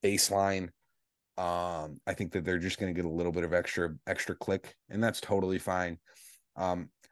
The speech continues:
I love going back to Ricky this week. Again, he's played this course before.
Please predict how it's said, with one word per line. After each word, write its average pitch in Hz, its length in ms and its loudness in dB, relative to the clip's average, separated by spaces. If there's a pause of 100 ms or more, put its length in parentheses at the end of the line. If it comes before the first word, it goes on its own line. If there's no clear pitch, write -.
(100)
I 127 100 10
love 104 240 8
going 104 180 6
back 101 180 6
to 101 80 2
Ricky 92 400 2
this 113 200 2
week. 147 260 2
Again, 92 220 2
he's 120 180 2
played 92 380 -4
this 113 140 0
course 131 260 4
before. 170 360 -2